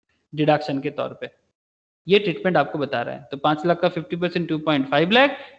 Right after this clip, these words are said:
ये आप बाकी amount आपका हो जाएगा other source का income। मतलब related है, मतलब basic point है कि ये सभी तो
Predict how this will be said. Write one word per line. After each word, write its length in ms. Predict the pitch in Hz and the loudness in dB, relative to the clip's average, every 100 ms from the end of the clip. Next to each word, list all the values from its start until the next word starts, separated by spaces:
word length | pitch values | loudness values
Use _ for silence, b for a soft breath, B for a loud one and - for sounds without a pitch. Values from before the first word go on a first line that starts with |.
| 175 | -2
ये 120 | 185 | 0
आप 340 | 143 135 - - 151 | 0 -2 -4 -8 0
बाकी 280 | 143 143 | 0 4
amount 340 | 180 170 170 160 | 2 4 4 2
आपका 220 | 135 156 | 2 2
हो 160 | 143 143 | 2 0
जाएगा 320 | 143 202 160 | 0 2 2
other 140 | 127 | 0
source 220 | - 131 - | -2 -8 -8
का 120 | 190 | -10
income। 280 | 117 - - _ _ _ _ _ _ _ _ _ _ _ _ _ - | -10 -14 -20 _ _ _ _ _ _ _ _ _ _ _ _ _ -6
मतलब 200 | 147 190 | 2 4
related 460 | 156 175 196 220 196 | 6 6 6 2 4
है, 520 | 170 208 123 - - | 4 4 2 -4 -12
मतलब 180 | 135 175 | -6 -6
basic 340 | 151 147 202 - | -6 -8 -8 -4
point 260 | 175 208 | -2 0
है 180 | 160 180 240 B B _ - | 0 -2 -4 B B _ -4
कि 160 | 226 226 | -4 0
ये 140 | 196 | 0
सभी 280 | 214 175 214 220 - _ | 2 0 0 -4 -12 _
तो 120 | - | -2